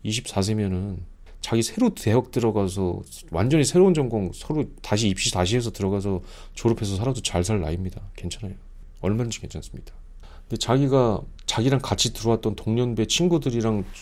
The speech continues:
약간 이게 동료 그룹이 형성돼 있으니까 걔네에 비해서 내가 느리다라고 생각해서 그렇지. 여기에 보면 이십오 살에 대학교 트럼-, 처음 들어가서 졸업하고 왜 해외 나와서 잘 사는 사람도 많고 저처럼 박사 십삼 년 하고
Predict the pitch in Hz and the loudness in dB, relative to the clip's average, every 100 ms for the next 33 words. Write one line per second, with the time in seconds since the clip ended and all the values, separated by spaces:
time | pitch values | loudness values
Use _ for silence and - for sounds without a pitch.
0 | - 82 90 107 92 98 113 131 151 131 | -6 -2 0 0 0 0 4 6 6 4
1 | 107 104 139 143 123 82 90 85 85 - | 0 0 0 0 0 -2 -4 -4 -6 0
2 | 104 113 107 101 107 95 90 85 95 92 | 2 2 2 2 2 2 0 0 0 0
3 | 90 85 90 87 - - - - - - | 0 0 -2 -2 -8 -18 -18 -16 -6 0
4 | 180 - 139 113 90 82 - 76 78 87 | 0 2 0 0 0 -2 -4 -6 -6 -8
5 | 85 - - - - - - 113 117 123 | -10 -14 -16 -18 -18 -14 0 2 4 2
6 | 107 107 92 98 104 120 76 113 120 117 | 2 0 0 0 0 -2 4 6 6 4
7 | 107 - 95 104 - 147 135 - 185 175 | 2 0 0 -2 0 -2 -2 0 2 2
8 | 131 104 95 92 113 110 - 101 98 85 | 2 2 0 -2 0 0 0 -2 0 -4
9 | - - 101 101 139 123 101 - 98 98 | -8 -6 0 4 4 2 -2 -2 0 2
10 | 104 98 95 90 92 80 - 95 - 95 | 2 2 0 -2 -4 -6 -8 -10 -8 -10
11 | 92 - - - 107 - 110 - 95 107 | -12 -14 -18 -6 -4 -2 -2 -2 -2 0
12 | 98 - 135 131 117 95 87 87 85 | -2 0 0 2 0 -2 -2 -6 -6